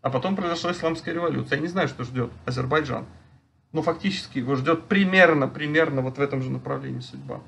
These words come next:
А пострадают те евреи, которые там останутся, те немногие. Пострадает богатое еврейское горское наследие Азербайджана. Как было с армянами в Баку и Сумгаите, то же самое ждет евреев. И еврейские кладбища, и синагоги в Азербайджане, это то, что их ждет.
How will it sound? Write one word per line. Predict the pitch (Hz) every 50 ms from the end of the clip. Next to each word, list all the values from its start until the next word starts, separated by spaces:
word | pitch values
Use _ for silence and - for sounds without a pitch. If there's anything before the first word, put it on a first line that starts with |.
| - - - -
А | - 135
пострадают | - 165 - - 190 202 202 269 254 240 -
те | - 254 247 233
евреи, | 208 202 233 294 330 320
которые | - - 196 190 269 277 -
там | 269 269 269
останутся, | 247 - - 269 240 202 156 127 - - 147
те | - - 202
немногие. | 190 185 185 180 180 180 170 151 131 - - - - - - _ _ _
Пострадает | - 160 - 190 185 196 240 254 240 - -
богатое | - 147 175 175 170 208 226 220 202 165
еврейское | - - 180 202 190 - - 156
горское | 147 143 170 175 - - - 156 135
наследие | 147 147 - - 147 147 147 143 143
Азербайджана. | 131 123 127 127 127 127 123 123 127 127 127 131 - - - - _ _ _ _ _ _ _ _ _ _ _ _ _ _ _ _ _ _ _ _ _ _ - -
Как | - - 156 160 165
было | 180 170
с | 170 -
армянами | 185 180 180 180 180 170 160 156 143 135
в | 135
Баку | 160 175 - - 165
и |
Сумгаите, | - - 156 151 160 196 220 196 - 143
то | - - 165
же | 165
самое | - - 285 262 180 -
ждет | - - - -
евреев. | 190 185 208 247 214 135 127 - - - - - _ _ _
И | - 156
еврейские | 165 160 160 170 151 156 160 180 196 - - - 143
кладбища, | - 131 127 139 - - - - - - - - - - - - -
и | 156
синагоги | 147 - 151 147 143 131 131 131 143 156 160
в | 139
Азербайджане, | 131 127 131 123 127 131 135 127 127 127 127 135
это | 139 - -
то, | - 165
что | 160 - - 175
их | 185 196
ждет. | 196 190 175 -